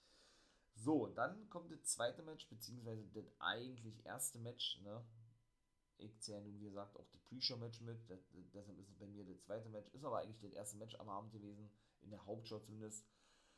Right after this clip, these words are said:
Ja, und das war natürlich geil gewesen, ne? Das war das Ultimate X-Match gewesen. Um jetzt mal noch mal kurz die Regeln zu erklären, da sind natürlich vier Traversen um den Ring aufgestellt und an diesen Traversen sind eben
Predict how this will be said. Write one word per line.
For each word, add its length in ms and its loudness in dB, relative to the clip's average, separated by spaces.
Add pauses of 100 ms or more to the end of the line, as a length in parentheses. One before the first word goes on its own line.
(360)
Ja, 160 -8
und 100 -6
das 120 -10
war 160 -4
natürlich 260 -12
geil 360 -10
gewesen, 320 -16
ne? 280 -4
Das 220 -8
war 100 6
das 260 -2
Ultimate 680 6 (220)
X-Match 1120 -2 (180)
gewesen. 380 -4
Um 120 -10
jetzt 140 -4
mal 100 -4 (320)
noch 180 -4
mal 60 -10
kurz 260 -6
die 100 -8
Regeln 300 -2
zu 120 -6
erklären, 400 -4 (500)
da 100 -8
sind 220 -6
natürlich 480 -4 (100)
vier 380 -4 (280)
Traversen 880 -4
um 160 -6
den 160 -2
Ring 180 -2
aufgestellt 540 -2
und 120 -8
an 160 -6
diesen 240 -6
Traversen 540 -4
sind 340 -6
eben 320 -6